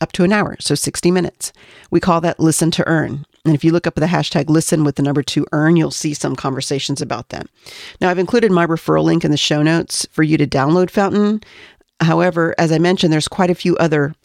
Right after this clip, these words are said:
apps at new podcast apps dot com. You can go and find others.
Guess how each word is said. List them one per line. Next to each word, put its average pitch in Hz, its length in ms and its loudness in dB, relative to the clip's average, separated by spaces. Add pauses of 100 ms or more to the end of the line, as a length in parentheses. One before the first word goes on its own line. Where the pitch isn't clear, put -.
apps - 400 -6
at - 100 -4
new 160 140 4
podcast 143 520 -4
apps - 140 -4
dot 120 180 -4
com. 123 220 -4
You 165 80 2
can 190 120 4
go 165 180 2
and 156 100 -4
find 156 240 0
others. 139 320 -2